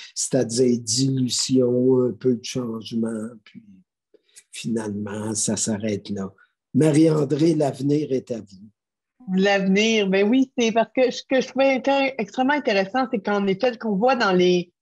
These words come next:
Speaker 2: euh, dans les résultats, c'est en droit et société, on a l'expression de, de, de la position d'être avec le droit. C'est-à-dire que les gens, euh, tant le gouvernement que la, la profession médicale en entité,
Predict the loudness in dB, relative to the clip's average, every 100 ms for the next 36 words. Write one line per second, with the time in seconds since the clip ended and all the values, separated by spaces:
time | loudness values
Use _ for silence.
0 | _ _ _ 0 2 2 2 0 -2 -6
1 | _ -4 0 2 4 4 2 2 2 2
2 | 2 -2 -4 -6 -4 0 2 2 2 0
3 | 0 0 0 0 0 0 0 -2 -2 -4
4 | 0 0 0 0 0 2 4 4 2 0
5 | 0 0 2 0 2 2 2 2 0 2
6 | 2 2 0 0 0 0 0 -2 _ _
7 | _ _ -2 2 4 4 2 2 2 4
8 | 0 _ _ -2 2 4 4 4 4 2
9 | 2 0 0 0 0 0 0 2 4 4
10 | 2 2 2 2 0 -2 0 4 4 4
11 | 2 2 4 4 2 0 -2 0 2 0
12 | 0 0 2 2 0 -2 -4 0 0